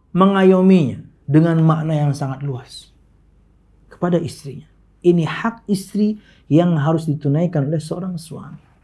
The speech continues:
Menjaganya, mengayominya. Makna yang sangat luas daripada kemudian hanya mengajarkan agama. Luas, jaga istri kita. فَلَا يَسْمَحْ لَهَا أَنْ تُفْسِدَ فِي خُلُقٍ أَوْ دِينٍ، أَنْ تَفْسُدَ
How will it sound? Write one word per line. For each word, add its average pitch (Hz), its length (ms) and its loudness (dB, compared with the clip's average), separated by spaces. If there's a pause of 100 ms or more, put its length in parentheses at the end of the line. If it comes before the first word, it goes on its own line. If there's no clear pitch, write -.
(160)
Menjaganya, 135 1200 -2 (160)
mengayominya. 143 1120 0 (2250)
Makna 143 320 -4
yang 170 160 -4
sangat 170 240 -6
luas 214 400 -6
daripada 131 400 -4
kemudian 147 400 -2
hanya 151 160 -2
mengajarkan 143 480 -2
agama. 143 360 -2
Luas, - 840 -10
jaga 151 320 -8
istri 135 320 -12
kita. 104 320 -14 (1700)
فَلَا 180 320 4
يَسْمَحْ 233 400 4
لَهَا 247 240 2
أَنْ 226 160 -2
تُفْسِدَ 247 320 -2 (160)
فِي 233 160 2
خُلُقٍ 240 320 2 (160)
أَوْ 240 160 2
دِينٍ، 240 240 2
أَنْ 196 240 2
تَفْسُدَ 233 320 0